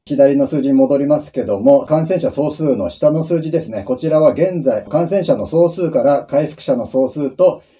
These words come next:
えー、死亡者の総数を除いた、現在も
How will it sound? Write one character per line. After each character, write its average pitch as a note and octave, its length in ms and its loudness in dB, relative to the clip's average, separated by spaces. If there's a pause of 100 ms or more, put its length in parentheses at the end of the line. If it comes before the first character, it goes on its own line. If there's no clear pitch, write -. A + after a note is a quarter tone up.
(120)
え G#2+ 120 -8
ー、 - 20 -10
死 B2+ 160 -6
亡 D#3 180 2
者 C#3 120 -2
の G#2 100 -6
総 D3+ 220 -4
数 D#3 200 -8
を A#2 140 0
除 C3+ 340 -2
い D#3+ 60 -10
た、 D3+ 280 2 (180)
現 C#3 240 -2
在 G#2+ 240 0
も B2+ 320 2